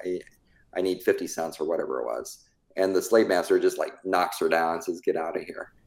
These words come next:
And, um, she stands back up and she says, "My mama says I need fifty cents." He knocks her down and she stands back up.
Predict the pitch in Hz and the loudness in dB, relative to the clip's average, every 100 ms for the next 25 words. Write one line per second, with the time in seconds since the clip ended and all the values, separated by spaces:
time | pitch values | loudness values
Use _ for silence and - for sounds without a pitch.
0 | _ _ - 90 92 90 90 87 - 101 | _ _ -2 2 4 4 4 2 2 -6
1 | - 104 95 - 80 85 107 98 87 82 | -2 0 0 0 -4 0 4 4 4 0
2 | 82 90 87 90 95 98 95 98 90 87 | -4 -4 0 2 2 2 2 0 0 -2
3 | 87 - 85 82 80 82 80 - _ _ | -4 -4 -4 -4 -10 -8 -8 -14 _ _
4 | - 98 101 98 101 92 85 87 85 98 | -4 4 4 6 8 8 6 -2 -6 -8
5 | - 98 87 - 85 - - - | 0 0 2 0 -2 -2 -4 -6